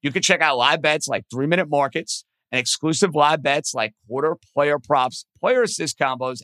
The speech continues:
and more. So download the app today and bet with FanDuel, official partner of the N B A. The Ringer is committed to responsible gaming. Please visit R G dash help dot com to learn more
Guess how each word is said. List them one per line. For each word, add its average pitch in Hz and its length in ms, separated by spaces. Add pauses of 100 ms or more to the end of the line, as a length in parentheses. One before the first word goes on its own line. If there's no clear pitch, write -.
and 120 300
more. 104 300 (420)
So 135 140
download 180 320
the 202 120
app 185 160
today 165 240
and 139 100
bet 139 140
with - 140
FanDuel, 139 460 (100)
official 165 540 (180)
partner 113 400 (220)
of 95 80
the 95 140
N 95 100
B 101 140
A. 85 100 (1000)
The 156 80
Ringer 208 340 (140)
is 139 120
committed 180 400
to 117 80
responsible 147 560
gaming. 151 460 (280)
Please 180 200
visit 160 320 (120)
R 240 260
G 269 440
dash 233 500
help 151 300 (120)
dot 131 220
com 143 300
to 139 120
learn 123 280
more 143 340